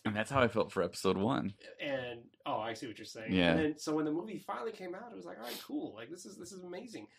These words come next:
Speaker 2: And the whole world was involved, like, 'cause we talked about how Force Friday,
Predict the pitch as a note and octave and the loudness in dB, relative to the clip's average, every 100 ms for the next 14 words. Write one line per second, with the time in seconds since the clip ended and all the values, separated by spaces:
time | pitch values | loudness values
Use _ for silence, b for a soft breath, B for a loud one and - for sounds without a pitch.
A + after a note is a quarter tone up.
0 | b b D3+ D3+ C#3+ F#3 D#3 D#3+ F3+ D#3 | b b 0 0 2 2 2 2 2 0
1 | C3 A#2 B2+ D3 C#3 C3 B2 A2+ - B2+ | -2 -6 -2 -2 -2 -4 -6 -8 -10 -8
2 | C3+ C3+ C#3 B2+ B2 - C3+ - C3+ C3 | -6 -6 -6 -6 -8 -6 -8 -6 -6 -4
3 | B2+ A#2+ | -6 -10